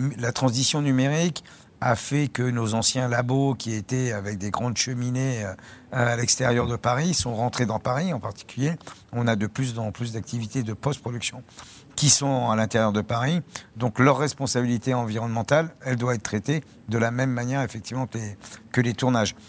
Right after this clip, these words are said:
Le, le, le sujet parfaitement évoqué là, c'est le problème de la taille critique. C'est-à-dire que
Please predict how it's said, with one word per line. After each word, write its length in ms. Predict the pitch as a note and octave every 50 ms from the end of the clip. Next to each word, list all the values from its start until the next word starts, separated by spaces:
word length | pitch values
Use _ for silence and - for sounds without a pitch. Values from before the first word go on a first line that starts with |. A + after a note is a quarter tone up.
| - - - -
Le, 260 | A#2+ A#2+ A#2+ A#2+ A#2+ A#2+
le, 300 | A2+ A#2 A#2+ A#2 A#2+ A2+
le 180 | A2+ A2+ A#2
sujet 540 | A2+ - - C3+ A2 C#3 C#3+ C#3 B2+ C3 - - - - - - -
parfaitement 460 | A#2 - - C3+ A#2+ G2 C3+ C#3 B2+
évoqué 340 | A#2+ A2+ A#2 G#2+ - A#2+ A#2+
là, 240 | C3 D3+ F3+ E3+ - - - D#2 C#2 -
c'est 180 | - - - B2
le 100 | A#2 A2+
problème 240 | - - C3+ C#3 B2+
de 80 | A2+
la 120 | G#2 A2 A2
taille 160 | - A2+ G#2+
critique. 420 | - - B2 - E3+ D#3 B2 -
C'est-à-dire 380 | - - - B2+ B2 A#2+ - -
que 360 | - B2 A#2+ A#2 A2+ A2 G#2+